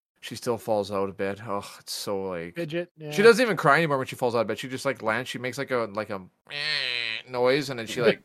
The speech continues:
Speaker 2: <laughs>
Speaker 1: reaches up, grabs her blanket, pulls it down, and just spends the rest of the night on the floor. Like, I don't know. I don't, I
Speaker 2: Done
Speaker 1: hope she
Speaker 2: with this, like,
Speaker 1: outgrows it, but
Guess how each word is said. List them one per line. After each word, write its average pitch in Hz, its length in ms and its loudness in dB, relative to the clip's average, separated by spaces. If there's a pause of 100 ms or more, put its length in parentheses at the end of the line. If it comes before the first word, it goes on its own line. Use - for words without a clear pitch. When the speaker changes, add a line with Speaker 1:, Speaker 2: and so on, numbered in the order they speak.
Speaker 2:
<laughs> - 100 -20
Speaker 1:
reaches 151 440 0
up, 143 160 4
grabs 131 260 4
her 127 60 -2
blanket, 123 420 0
pulls 135 220 2
it 110 80 -2
down, 123 220 2
and 110 100 -6
just 117 160 -4
spends 120 260 -2
the 110 80 -8
rest 117 160 -2
of 113 60 -2
the 110 120 -6
night 107 120 -2
on 101 100 -4
the 95 80 -10
floor. 107 320 -4
Like, 90 300 -8 (920)
I 143 140 6
don't 160 100 8
know. 165 260 8
I 135 180 6
don't, 165 180 0 (200)
I 117 140 -2
Speaker 2:
Done 127 160 0
Speaker 1:
hope 190 100 4
she 190 60 4
Speaker 2:
with 190 140 4
this, 196 160 4
like, 202 80 2
Speaker 1:
outgrows 123 160 0
it, 156 100 -8
but 98 160 -10